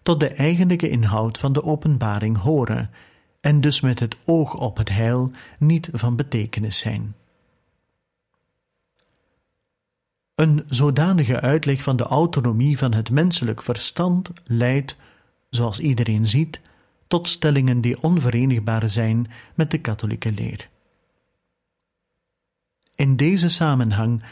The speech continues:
moeten zeker de grondbegrippen van de menselijke vrijheid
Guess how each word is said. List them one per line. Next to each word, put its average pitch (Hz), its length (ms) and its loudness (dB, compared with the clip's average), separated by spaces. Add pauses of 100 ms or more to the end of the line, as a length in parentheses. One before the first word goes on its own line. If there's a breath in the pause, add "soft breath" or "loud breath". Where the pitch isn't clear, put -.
(200 loud breath)
moeten 135 380 2
zeker 147 440 0
de 123 120 0
grondbegrippen 139 920 0
van 117 160 -2
de 101 80 -2
menselijke 160 580 0
vrijheid 123 600 -2